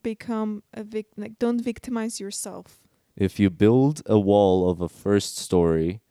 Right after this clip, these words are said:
Speaker 2: it's okay. You can build the wall. But once you have to lay the floor of the second, you know, the, the, the flooring of the second story, you have to put in supports from the bottom, or else the concrete will fall down.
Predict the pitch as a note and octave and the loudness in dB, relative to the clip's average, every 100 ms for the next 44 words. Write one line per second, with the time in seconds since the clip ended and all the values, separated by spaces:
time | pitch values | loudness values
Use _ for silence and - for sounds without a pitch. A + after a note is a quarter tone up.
0 | _ _ _ _ _ - F#2 A2+ G#2+ - | _ _ _ _ _ -2 0 2 0 0
1 | D2 D2+ E2 - F2 E2+ F2 F2+ G2 E2 | -4 -2 -2 -2 0 0 2 2 2 2
2 | D2 - F2+ G#2 B2 - A2+ G#2 G2+ G#2+ | -2 -2 2 4 2 2 4 4 2 2
3 | G2 F#2+ G2 F2+ F2+ - A2+ A2 G2 E2+ | 4 4 2 2 -2 2 4 6 4 0
4 | F2+ - C#3 C3+ F2+ E2 D2+ _ _ _ | -2 0 0 2 -2 -2 -8 _ _ _
5 | _ _ _ _ _ - - G2 F#2+ D#2 | _ _ _ _ _ -20 -8 0 2 2
6 | D#2 - G2 F2+ F2 F2+ E2+ F#2 A#2 A#2+ | -2 0 2 2 2 0 2 0 4 4
7 | A#2+ G2+ E2+ F#2 - F#2+ E2+ - C#3 C3+ | 6 2 0 -2 0 -2 -4 2 6 6
8 | F#2+ E2 - _ _ _ _ G#2 G#2+ A2 | 4 0 -6 _ _ _ _ 2 4 4
9 | C3 C3 A#2 - G#2 F#2 - G2+ - B2+ | 2 2 2 4 4 2 0 0 4 4
10 | A2 - F2 E2+ E2 A#2 G2 E2 E2 F2 | 4 0 0 2 2 2 2 0 2 0
11 | - F2 _ - - A#2+ A#2 G2+ E2 D2 | -2 -6 _ -14 -4 -4 -2 -2 -2 -2
12 | E2 - D#2 - D2+ - | -2 0 -2 -2 -6 -8